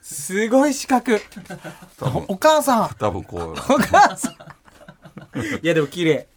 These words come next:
Speaker 2: 綺麗な。
Speaker 1: 後ろバックショット。
Speaker 2: うん、若い人やわ。
Speaker 1: 細い。な。
Speaker 2: 綺麗。ちょっと顔は隠れてますけども。
Speaker 1: なるほど。
Speaker 2: あのー、
Speaker 1: やっぱ恥ずかしいわな。
Speaker 2: そうやな。で、で、ちゃんと東京タワーめっちゃ見えてるわ。
Speaker 1: ほんまや、
Speaker 2: これはめちゃくちゃいいな。
Speaker 1: 綺麗。でも女性限定ということでね。
Speaker 2: そうやね。
Speaker 1: 女性の方行ったらいいんじゃないですか。
Speaker 2: ほんまやね。ぜひ、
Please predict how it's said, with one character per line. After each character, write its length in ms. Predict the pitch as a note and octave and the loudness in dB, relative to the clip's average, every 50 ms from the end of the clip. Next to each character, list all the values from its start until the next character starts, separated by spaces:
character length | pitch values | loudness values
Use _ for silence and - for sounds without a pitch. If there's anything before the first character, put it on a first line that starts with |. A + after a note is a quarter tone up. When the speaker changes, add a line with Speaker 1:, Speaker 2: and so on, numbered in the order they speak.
| - - | -18 -12
Speaker 2:
綺 120 | - E3+ | -8 -4
麗 100 | G2 G2+ | -2 0
な。 60 | F3 | 2
Speaker 1:
後 120 | D#3+ F#3 G3 | 2 2 0
ろ 80 | D#3+ | 2
バ 120 | B2+ D#3 D3+ | 2 2 0
ッ 20 | |
ク 80 | D3 - | 0 -2
シ 80 | - | -4
ョ 60 | D#3+ - | -4 -2
ッ 80 | G2 | -2
ト。 180 | G2 F2+ F2+ F2 | -2 -2 -2 -4
Speaker 2:
う 100 | D2+ F#2 | -6 -4
ん、 40 | F#2+ | -4
若 280 | G2+ G2 F#2 E2 - | -2 -2 -2 -4 -4
い 40 | B2+ | -4
人 80 | A#2+ F2 | -6 -6
や 80 | E2 | -6
わ。 180 | D#2 D#2 - - | -6 -8 -10 -12
Speaker 1:
細 20 | _ _ - | _ _ -20
い。 40 | A#2 | -16
な。 300 | B2 D3+ F3 G3 G3 F3+ - _ _ | -14 -12 -12 -12 -12 -14 -18 _ _
Speaker 2:
綺 140 | - - G2 | -8 -8 -6
麗。 120 | E2 D2+ | -6 -6
ち 100 | - - | -6 -6
ょ 40 | C#3+ | -6
っ 20 | |
と 60 | A#2 A#2 | -4 -2
顔 240 | - C3+ C3+ C3+ | 0 0 0 0
は 120 | B2+ G2+ G#2+ | 0 -2 -4
隠 260 | F#2+ E2 F#2 F#2+ F#2+ | -6 -4 -6 -6 -6
れ 100 | F#2 F#2 | -6 -6
て 120 | E2+ F2+ F#2 | -8 -8 -8
ま 100 | F2+ F2 | -8 -8
す 80 | - - | -8 -10
け 80 | G2+ | -10
ど 100 | F#2 D#2+ | -10 -10
も。 240 | D2+ D#2 E2 E2 D2+ - - | -10 -10 -10 -10 -10 -10 -12
Speaker 1:
な 100 | - F#2+ | -12 -12
る 60 | - | -12
ほ 60 | - | -12
ど。 40 | - | -10
Speaker 2:
あ 60 | D#2 D#2 | -10 -10
の 20 | D#2 | -8
ー、 20 | D#2 | -6
Speaker 1:
や 40 | C#3 | -4
っ 40 | C#3+ | -2
ぱ 60 | - | 0
恥 140 | G3+ A3+ G#3+ | 0 -2 -2
ず 60 | A3 | 0
か 120 | B3 B3 | -2 -2
し 60 | G3 | -2
い 60 | G3+ C#3+ | -4 -8
わ 80 | A2 | -8
な。 100 | A2 B2 | -6 -6
Speaker 2:
そ 80 | B2 A2 | -4 -4
う 40 | F2 | -4
や 60 | D#2+ | -4
な。 120 | E2 F#2 | -4 -6
で、 120 | B2 D3 D3+ | -4 -2 -2
で、 140 | C#3+ D3 C#3+ | 0 0 -2
ち 160 | C#3+ - - | -2 -2 -2
ゃ 40 | F3+ | -2
ん 40 | D#3 | -2
と 60 | A#2+ | -2
東 260 | - C#3 D#3 E3 D#3 | -4 -2 -2 -2 -2
京 160 | - E3+ D#3 | -2 -2 -2
タ 100 | - E3 | 0 0
ワ 80 | D3 A2+ | 0 0
ー 40 | F2+ | 0
め 80 | F2+ | -4
っ 20 | E2+ | -6
ち 140 | - - | -4 -2
ゃ 20 | D#3 | -2
見 100 | C3+ G#2 | 0 0
え 80 | F2+ | -2
て 120 | E2 - D#2+ | -2 -6 -8
る 80 | D2+ | -8
わ。 120 | D2+ C#2 B1+ | -8 -10 -10
Speaker 1:
ほ 60 | - | -10
ん 20 | |
ま 100 | G#2+ C3+ | -8 -6
や、 60 | D3 A2+ | -6 -4
Speaker 2:
こ 60 | G#2+ | -4
れ 160 | A2+ A#2 A#2 A#2+ | -4 -4 -4 0
は 180 | A#2 A#2 A#2 | 2 2 2
め 140 | A2 F#2 E2 | 2 0 -4
ち 120 | C2+ - F2 | -8 -10 -14
ゃ 40 | |
く 100 | - - | -16 -14
ち 100 | - - | -10 -8
ゃ 40 | D3+ | -6
い 20 | A2+ | -6
い 20 | |
な。 40 | D#2+ | -6
Speaker 1:
綺 60 | C#2+ | -8
麗。 60 | C2+ C#3+ | -8 -8
で 60 | D#3 | -8
も 60 | C#3 | -4
女 140 | C3 D#3 D3+ | -4 -2 -2
性 140 | D#3 F#3 E3 | -2 -2 -2
限 180 | F#3+ G#3+ G3+ | -2 -2 -2
定 100 | F#3+ G#3+ | -2 -4
と 80 | F3 D#3+ | -4 -6
い 20 | |
う 40 | A#2 | -8
こ 60 | G#2 | -8
と 100 | E2 E2+ | -10 -14
で 40 | E2 | -14
ね。 140 | G2 A#2+ B2 | -14 -14 -12
Speaker 2:
そ 140 | - - G#2 | -8 -6 -6
う 20 | |
や 80 | E2 D2 | -6 -6
ね。 100 | D2 D2 | -6 -6
Speaker 1:
女 120 | C3 C3+ | -6 -6
性 140 | B2+ E3 E3 | -6 -6 -6
の 80 | F3+ | -4
方 180 | F3+ G#3+ G3+ A#2+ | -4 -4 -4 -4
行 100 | G#2 G2+ | -6 -10
っ 20 | |
た 100 | - - | -10 -12
ら 60 | F2+ E2 | -14 -12
い 20 | |
い 40 | D#2+ | -12
ん 20 | |
じ 60 | D#2+ | -10
ゃ 40 | F2 | -10
な 40 | F2 | -8
い 20 | F#2+ | -6
で 60 | F#2 | -6
す 60 | D#2+ | -6
か。 60 | - | -8
Speaker 2:
ほ 20 | - | -10
ん 20 | |
ま 60 | C2 | -14
や 120 | A#1+ - - | -16 -18 -18
ね。 60 | D2+ | -14
ぜ 120 | D2+ D#2+ | -14 -14
ひ、 220 | C#2 C#2 C#2 B1+ | -12 -14 -14 -18